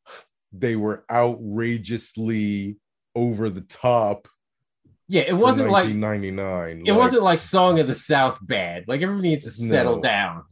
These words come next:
Speaker 2: Jesus.
Speaker 1: Like, I get it. I understand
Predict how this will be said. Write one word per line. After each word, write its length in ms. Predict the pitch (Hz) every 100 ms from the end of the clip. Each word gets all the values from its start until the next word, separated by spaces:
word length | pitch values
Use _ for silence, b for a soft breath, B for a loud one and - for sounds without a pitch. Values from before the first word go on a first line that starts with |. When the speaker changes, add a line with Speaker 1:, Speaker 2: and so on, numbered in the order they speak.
| -
Speaker 2:
Jesus. 500 | 135 127 113 85 76
Speaker 1:
Like, 280 | 120 120 -
I 100 | 135
get 360 | 120 101 139 147
it. 240 | 151 147 _ _ _ _
I 120 | 123
understand 800 | 123 123 113 - 123 120 120 123